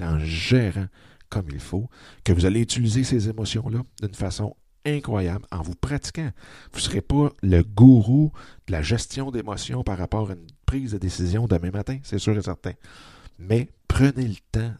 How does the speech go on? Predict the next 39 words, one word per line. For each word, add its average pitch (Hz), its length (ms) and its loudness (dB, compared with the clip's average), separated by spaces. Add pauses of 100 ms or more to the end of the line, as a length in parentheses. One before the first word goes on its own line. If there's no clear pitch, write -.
de 90 100 -6
faire 104 260 -6
ces 85 160 -8
six - 500 -8 (420)
étapes-là 101 480 -2
comme 92 180 -6
il - 40 -16
faut. 107 180 -6 (720)
Et 95 60 -2
vous 85 120 0
allez 92 180 -2
voir 117 400 2
qu'au 107 400 0
fur 139 400 0
et 110 100 0
à 104 80 -4
mesure 101 500 -2 (380)
que 101 80 -2
vous 85 100 2
allez 87 120 2
prendre 104 220 -2
des 104 100 2
décisions, 98 600 0 (540)
vous 85 160 -2
allez 85 160 0
devenir 92 580 -4 (120)
beaucoup, 117 480 0 (120)
beaucoup 98 240 -2
plus 104 280 -2 (100)
à 98 140 0
l'aise 117 380 0
avec 110 200 -2
ça. 117 260 -2 (300)
Ça 90 140 0
va 87 100 6
devenir 90 320 0
beaucoup 120 300 -2
plus 117 160 2
vite, 107 280 0